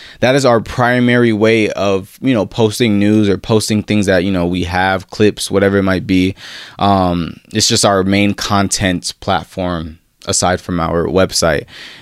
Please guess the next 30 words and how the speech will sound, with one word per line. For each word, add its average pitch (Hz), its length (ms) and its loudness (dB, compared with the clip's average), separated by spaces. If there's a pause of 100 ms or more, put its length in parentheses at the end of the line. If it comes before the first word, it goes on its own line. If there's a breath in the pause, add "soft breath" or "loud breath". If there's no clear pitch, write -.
And 101 160 0
if 104 100 -2
you 139 120 4
haven't, 190 400 0
you 156 100 0
know, 147 100 2
followed 156 300 2
us 151 120 0
already, 131 420 4
please 156 520 0
follow 139 380 2
us. - 100 -2
What, 156 220 0
like, 139 180 -4
come 180 120 0
on, 98 220 0 (100)
you 113 100 0
know 123 80 4
what 127 60 2
I'm 131 40 0
saying? 131 180 2
If 120 60 -2
you 135 100 4
have 156 140 2
an 143 100 0
Instagram, 135 600 2 (360 loud breath)
follow, 139 520 4
you 131 140 2
know, 117 160 2
at 131 340 -2